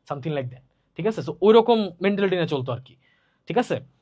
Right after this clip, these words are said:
মানে, এক কথা বলা যায়, আমার মা এদের মাদের সাথে কথাই বলতে পারতো না, ঠিক আছে, এদের দাপটের ঠেলায়, বুঝতে পারছো? So, এই বান্দাগুলো এখন কি,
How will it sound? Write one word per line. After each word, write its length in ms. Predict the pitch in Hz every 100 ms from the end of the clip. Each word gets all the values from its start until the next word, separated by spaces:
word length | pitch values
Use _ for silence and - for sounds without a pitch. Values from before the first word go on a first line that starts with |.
| _ - - - 160
মানে, 160 | 190
এক 120 | 196 214
কথা 180 | 247 254
বলা 180 | 254
যায়, 120 | 254 -
আমার 300 | 202 240 247
মা 160 | 247 240
এদের 180 | 226
মাদের 200 | 220 208
সাথে 200 | 208 233 240
কথাই 220 | 170 190
বলতে 220 | 226 190
পারতো 260 | 151 127 135
না, 160 | 117 _ _ -
ঠিক 120 | 165
আছে, 140 | 208
এদের 160 | 196 175
দাপটের 440 | 160 175 202 196
ঠেলায়, 300 | 170 131 214 _ _ _ _ _ -
বুঝতে 180 | 147 -
পারছো? 340 | 214 214 123 - _ - - -
So, 120 | 170 170
এই 220 | 233 262
বান্দাগুলো 500 | 240 226 233 226 226 214
এখন 240 | 190 233
কি, 180 | -